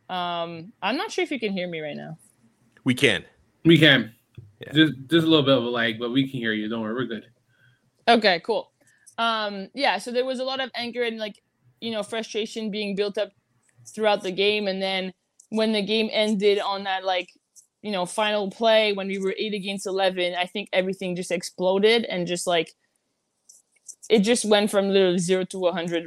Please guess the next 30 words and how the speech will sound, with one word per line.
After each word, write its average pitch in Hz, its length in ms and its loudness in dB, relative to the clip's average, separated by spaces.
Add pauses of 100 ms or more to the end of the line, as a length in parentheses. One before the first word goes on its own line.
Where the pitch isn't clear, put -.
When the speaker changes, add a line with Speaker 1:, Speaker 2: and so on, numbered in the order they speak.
(120)
Speaker 1:
really, 175 240 4
really 156 240 -4
quickly. - 480 2 (100)
<laughs> 269 160 -2 (360)
And 208 180 0
so 190 180 6
then 202 200 4
there 190 140 2
was, 180 180 0
you 202 80 -6
know, 175 180 -4
arguments. 226 600 -2
One 208 180 -2
of 190 100 0
our 185 120 4
players 185 300 -4
went 185 200 -8
to 180 60 -16
the 185 140 -4
referee 185 580 0
and, 175 140 -4
you 180 80 -4
know, 160 240 -2 (300)
just, 180 240 -2
like, 190 240 2 (180)
kind 196 180 0
of 175 100 2
went 196 260 0
at 202 200 6
it. 196 320 0